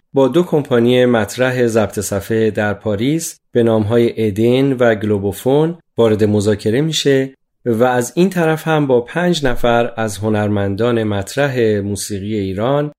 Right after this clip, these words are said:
قراردادی منعقد می‌کنه برای اینکه اونها رو طی یک سفر زمینی به پاریس ببره و در اونجا تعدادی صفحه ضبط کنند. این مسافرت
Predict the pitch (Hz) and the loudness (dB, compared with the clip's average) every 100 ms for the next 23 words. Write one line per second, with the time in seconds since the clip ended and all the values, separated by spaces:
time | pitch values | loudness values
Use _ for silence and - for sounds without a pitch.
0 | _ 123 120 120 110 139 190 185 151 131 | _ -2 2 2 4 2 2 0 0 2
1 | 123 123 117 120 127 120 117 120 - 117 | 2 0 0 -2 2 2 2 0 -2 2
2 | 123 131 131 113 107 110 107 104 101 98 | 4 2 2 2 2 2 2 2 0 -2
3 | - 123 113 110 104 - 95 110 104 101 | -2 0 0 0 -2 -4 -2 -2 -2 -2
4 | 98 98 98 98 123 156 165 _ _ - | -4 -4 -4 -2 -2 -2 -6 _ _ -2
5 | 113 110 110 120 156 - 156 147 147 147 | -2 0 0 0 -2 -2 0 2 4 4
6 | 147 127 110 107 107 104 117 120 110 98 | 4 2 2 0 -2 0 0 2 0 0
7 | 107 110 - 101 - 101 101 113 92 - | -2 -4 -4 -6 -4 -4 -2 -2 -4 -10
8 | 82 69 - _ _ _ _ _ _ _ | -14 -14 -18 _ _ _ _ _ _ _
9 | _ _ _ 175 190 185 175 156 156 143 | _ _ _ 0 2 2 2 2 2 2
10 | 139 | 2